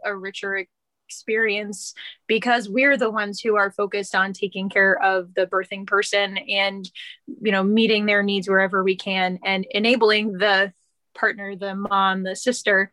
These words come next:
to have that experience as a partner and a mom and a sister, and not to, to be thinking about something else or, you know,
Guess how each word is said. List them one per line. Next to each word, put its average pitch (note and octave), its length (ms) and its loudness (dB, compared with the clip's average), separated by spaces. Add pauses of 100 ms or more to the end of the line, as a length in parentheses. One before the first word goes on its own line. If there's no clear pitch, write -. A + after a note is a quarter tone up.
to C#4 120 0
have C#4+ 200 2
that D#4 120 0
experience A#3 600 -6
as A3+ 140 -6
a G#3+ 60 -4
partner A3 320 -4
and G3 100 -4
a G3 40 -4
mom G#3 240 0
and F#3 160 -8
a F#3+ 60 -8
sister, G3 580 -2
and G#3+ 220 -2
not G#3 180 2
to, A3 320 -2 (140)
to B3+ 100 -4
be A3+ 140 -4
thinking A3+ 360 0
about G3 220 0
something G#3 300 -4
else F#3 240 -4
or, F#3+ 320 -2
you G3+ 100 -6
know, F#3 160 -2